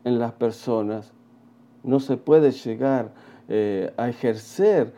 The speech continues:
este, este don, ¿no? Dios, eh, vos sabés que le ha dado a su iglesia nueve dones espirituales diferentes, como podemos ver acá en Primera Corintios. Y muchos de estos dones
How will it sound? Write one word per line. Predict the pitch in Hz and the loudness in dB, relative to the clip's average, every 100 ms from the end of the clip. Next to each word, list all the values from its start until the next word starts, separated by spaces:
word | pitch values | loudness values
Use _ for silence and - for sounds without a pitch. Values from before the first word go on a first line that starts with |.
| - - - | -20 -12 -2
este, | 233 - - 113 104 98 113 | -2 -2 -4 -2 0 -2 -6
este | 110 - 104 | -8 -8 -8
don, | 104 104 95 92 110 | -4 -4 -4 -8 -10
¿no? | 117 147 - _ - - - - - | -10 -10 -14 _ -20 -20 -20 -18 2
Dios, | 156 202 208 | 6 6 4
eh, | 147 135 120 | 4 2 2
vos | 123 139 135 | -2 -2 2
sabés | 151 151 160 | 4 6 4
que | 151 127 | 2 2
le | 127 | 4
ha | 131 | 6
dado | 151 156 143 123 110 | 6 6 6 6 2
a | 120 | -2
su | 120 127 | -4 -4
iglesia | 120 147 165 160 | 0 0 0 0
nueve | 131 156 175 147 | 4 4 4 6
dones | 156 175 165 | 4 4 2
espirituales | 156 131 139 123 123 151 151 135 | 0 2 0 0 4 4 6 2
diferentes, | 123 120 113 120 113 104 | 0 -2 0 0 0 -4
como | 95 107 110 | -4 -4 0
podemos | 117 127 127 113 | 2 4 4 2
ver | 120 | 2
acá | 120 110 120 117 - - - 110 | 2 2 -2 -4 -6 -20 -14 -8
en | 110 | -6
Primera | 113 113 117 113 110 | -4 -4 -2 -2 -4
Corintios. | 107 110 113 104 98 101 107 - - | -4 -4 -2 -4 -4 -10 -10 -20 -6
Y | 131 147 | 2 4
muchos | 165 262 269 - 123 104 | 4 2 0 -4 -6 0
de | 131 | 2
estos | 156 165 156 147 | 2 2 -4 0
dones | 190 160 117 - | 0 0 -2 -6